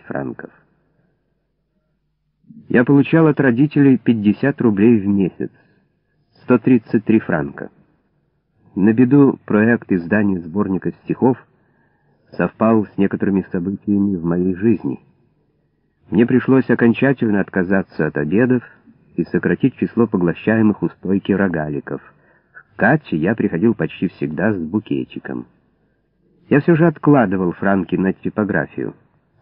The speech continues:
Сборник «Стихи» вышел в конце тысяча девятьсот десятого года. Несколько месяцев спустя у меня родилась дочь. Пятьдесят экземпляров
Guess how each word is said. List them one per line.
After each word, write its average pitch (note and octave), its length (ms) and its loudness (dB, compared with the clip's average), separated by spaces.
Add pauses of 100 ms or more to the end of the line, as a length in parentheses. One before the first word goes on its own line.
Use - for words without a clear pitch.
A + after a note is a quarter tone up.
Сборник C#3 580 2
«Стихи» D3 300 2
вышел C3 340 2
в - 60 -18
конце A2 340 0
тысяча A2 380 -4
девятьсот F#2 420 -4
десятого F#2 480 -4
года. C2+ 380 -8 (560)
Несколько G#2+ 560 0
месяцев E2 600 -4 (120)
спустя C3 580 -4 (880)
у F#2+ 60 -2
меня E2+ 400 -2 (260)
родилась D#2+ 600 -4 (180)
дочь. C#2 580 -14 (1700)
Пятьдесят C3 540 4
экземпляров C3 760 2